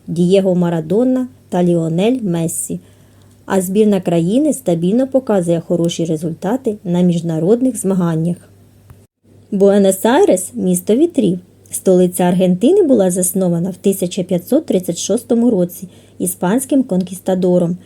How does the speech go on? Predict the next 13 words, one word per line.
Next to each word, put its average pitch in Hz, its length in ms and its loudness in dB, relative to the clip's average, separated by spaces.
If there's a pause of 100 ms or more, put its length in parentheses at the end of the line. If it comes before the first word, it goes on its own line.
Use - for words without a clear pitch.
(240)
Педро 233 400 2
де 196 160 0
Мендоса. 190 680 0 (560)
Її 190 220 2
назва 240 360 2
перекладається 202 840 0
як 175 300 -4 (140)
«добрі 190 440 0
вітри». 185 440 -2 (360)
І - 80 -4
це 277 160 2
справді 320 460 0
так. 180 300 -4